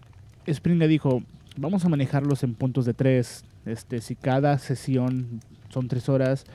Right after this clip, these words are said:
este, vamos a dar recompensas que un D M pueda cambiar esas cuatro horas o tres horas de esfuerzo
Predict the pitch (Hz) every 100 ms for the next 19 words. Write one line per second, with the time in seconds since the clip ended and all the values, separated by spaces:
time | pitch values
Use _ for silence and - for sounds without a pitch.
0 | - - - - - - - 127 - -
1 | 120 120 117 131 151 143 131 143 - 120
2 | 110 131 127 127 120 - 110 107 104 -
3 | - 147 147 131 123 123 123 123 117 -
4 | 110 110 107 104 - 120 160 - 143 131
5 | 135 135 139 185 123 135 139 139 127 113
6 | - 120 117 123 117